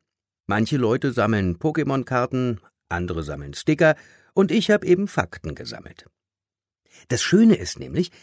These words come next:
wenn ihr einen Fakt erstmal entdeckt habt, gehört er euch für immer.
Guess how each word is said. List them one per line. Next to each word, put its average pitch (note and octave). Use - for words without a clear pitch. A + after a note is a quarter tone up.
wenn E3
ihr D3+
einen G2+
Fakt -
erstmal G2+
entdeckt F2
habt, -
gehört A2+
er A2+
euch G2+
für A2
immer. G2